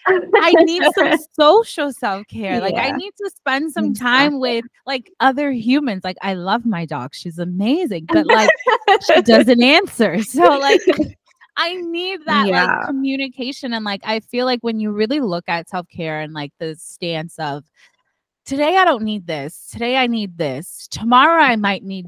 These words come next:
Speaker 1: that. But for now, let's just focus on this." And I
Speaker 2: Exactly.
Speaker 1: like to force myself to go to cafes now. I like to really get in the habit of checking in,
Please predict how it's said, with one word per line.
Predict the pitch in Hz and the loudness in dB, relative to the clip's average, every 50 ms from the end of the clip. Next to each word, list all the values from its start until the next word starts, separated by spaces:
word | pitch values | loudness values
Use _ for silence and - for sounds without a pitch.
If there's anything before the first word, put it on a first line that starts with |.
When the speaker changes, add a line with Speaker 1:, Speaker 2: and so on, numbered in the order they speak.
| - | -2
Speaker 1:
that. | - 262 302 277 220 185 185 180 180 - | 0 2 2 2 2 0 0 -4 -6 -4
But | - 226 214 202 190 - | -2 -2 -2 -2 -4 -6
for | - - 254 247 | -6 -4 -2 0
now, | 247 254 277 277 269 277 277 | 2 2 2 2 2 2 0
let's | 247 233 262 285 - - | -2 -4 -6 -6 -6 -8
just | 349 330 277 - _ | -10 -10 -10 -6 _
focus | - 240 240 - 262 262 254 - - | 0 0 0 0 -2 -4 -6 -6 -8
on | 220 190 190 175 | -8 -8 -6 -6
this." | 170 156 127 135 185 - - | -6 -6 -8 -8 -10 -12 -6
And | 240 220 226 226 214 208 214 196 - _ _ _ | -4 -2 -2 -2 -2 -4 -8 -10 -14 _ _ _
I | - - | -16 -8
Speaker 2:
Exactly. | - 254 262 277 | -4 -2 -2 0
Speaker 1:
like | 277 302 320 208 | -2 -2 -4 -4
to | - 349 294 | -4 -6 -6
force | - _ - 339 233 262 - | -4 _ -4 -4 -2 -4 -4
myself | - 262 254 233 - 196 185 - | -4 -6 -4 -4 -4 -6 -6 -6
to | - 202 | -10 -8
go | - 175 | -8 -6
to | 160 170 | -6 -8
cafes | - _ - 170 170 - _ 262 262 277 277 269 240 214 240 | -10 _ -8 -8 -8 -6 _ 0 0 2 2 0 0 0 -2
now. | 247 247 226 214 208 202 208 196 196 | 0 0 0 0 0 2 2 2 0
I | 196 208 202 190 | 0 -2 -6 -6
like | 185 185 185 180 180 190 - - - | -6 -4 -6 -6 -6 -8 -12 -10 -6
to | 214 202 185 180 160 | -2 -2 -2 -2 -4
really | 165 190 196 190 190 202 | -4 -4 -4 -4 -6 -6
get | 180 185 196 190 | -6 -6 -6 -6
in | 185 185 | -6 -8
the | 180 | -8
habit | 175 170 160 - 196 190 196 190 202 196 190 | -10 -10 -6 -2 0 0 2 0 0 -2 -4
of | 175 - | -6 -8
checking | - - - 196 202 - 220 208 196 196 | -12 -6 -4 -4 -2 0 0 2 4 4
in, | 190 185 180 180 175 175 | 4 4 4 2 2 0